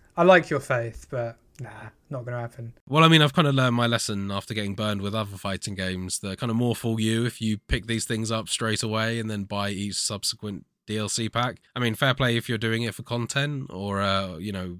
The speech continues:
Speaker 2: pretty much solely playing that game. I mean, honestly, fair play to you, however you wanna spend your money, but, uh, I don't see that as good value. Uh, myself, I felt quite ripped off having to pay quite significant amounts of money to unlock new characters.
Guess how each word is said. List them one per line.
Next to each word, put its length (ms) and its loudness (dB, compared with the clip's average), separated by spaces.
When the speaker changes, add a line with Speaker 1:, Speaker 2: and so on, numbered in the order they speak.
Speaker 2:
pretty 160 2
much 240 0
solely 340 0
playing 420 -2
that 180 -8
game. 460 -8
I 60 2
mean, 120 8
honestly, 440 8
fair 240 8
play 280 4
to 240 0
you, 380 6
however 340 4
you 140 2
wanna 140 0
spend 260 -2
your 80 -6
money, 300 0
but, 320 -6
uh, 220 0
I 80 4
don't 200 6
see 100 4
that 140 2
as 100 -2
good 160 -2
value. 420 -2
Uh, 200 -6
myself, 580 4
I 60 -4
felt 240 -6
quite 180 -4
ripped 240 -4
off 240 -4
having 240 -4
to 80 -10
pay 420 -4
quite 200 0
significant 460 -2
amounts 240 -4
of 60 -8
money 260 -4
to 180 -8
unlock 220 -6
new 160 -8
characters. 580 -8